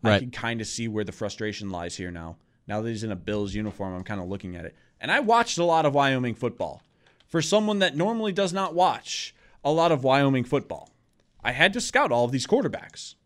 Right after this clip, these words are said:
Speaker 2: You did.
Speaker 1: We did the College Text Club.
Speaker 2: Yeah.
Speaker 1: We watched football.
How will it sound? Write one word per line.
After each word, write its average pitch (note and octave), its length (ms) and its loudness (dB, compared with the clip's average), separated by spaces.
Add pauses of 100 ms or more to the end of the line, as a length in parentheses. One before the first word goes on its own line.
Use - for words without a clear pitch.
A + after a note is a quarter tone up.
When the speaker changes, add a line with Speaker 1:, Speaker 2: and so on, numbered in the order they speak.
(160)
Speaker 2:
You B2 80 4
did. C#3+ 220 8 (360)
Speaker 1:
We D#3+ 120 0
did G3+ 220 4
the C4+ 80 0
College A3+ 360 0
Text A#3+ 280 -2
Club. - 260 -8 (320)
Speaker 2:
Yeah. C#3 160 2 (180)
Speaker 1:
We G#3+ 140 0
watched C#4+ 400 0
football. - 560 -2